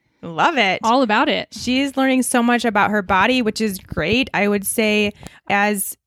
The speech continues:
Speaker 1: just a lady, if you are interested in learning more, take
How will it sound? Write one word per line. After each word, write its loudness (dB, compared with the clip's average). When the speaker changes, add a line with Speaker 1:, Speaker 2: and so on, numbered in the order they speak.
Speaker 1:
just -2
a 4
lady, 0
if -2
you 2
are 2
interested -2
in -4
learning 2
more, 2
take 0